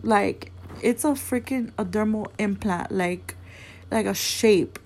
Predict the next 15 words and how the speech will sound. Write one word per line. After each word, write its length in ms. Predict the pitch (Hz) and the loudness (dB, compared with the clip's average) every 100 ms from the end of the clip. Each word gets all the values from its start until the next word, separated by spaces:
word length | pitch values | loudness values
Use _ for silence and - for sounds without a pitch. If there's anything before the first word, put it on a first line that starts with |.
| - | -4
You 120 | 220 | 2
gotta 320 | 233 233 226 | 4 4 2
search 360 | 208 - 220 208 | 0 0 0 0
up 240 | 220 196 | -2 -4
dermal 440 | - 214 214 220 - | 0 2 4 2 2
implant 560 | 208 202 220 208 202 - - - - | -2 0 4 4 2 -4 -16 -20 -14
shape, 600 | - - 220 185 151 - - - - - - - - | -10 0 6 6 4 -4 -16 -18 -20 -20 -20 -18 -6
and 220 | - 226 220 | 2 4 6
you'll 160 | 247 | 6
see, 580 | 262 - - 262 262 233 | 4 -4 0 4 4 2
like, 360 | 202 202 - - | 2 0 -2 -2
these 260 | 214 208 | -2 -2
freaking 960 | - - - 247 240 - 254 226 196 190 | -4 -12 0 2 2 2 4 4 2 0
weird 520 | 202 220 233 240 226 - | 2 6 8 6 4 -2
ass, 640 | 208 208 208 214 220 214 | 2 4 4 4 2 -2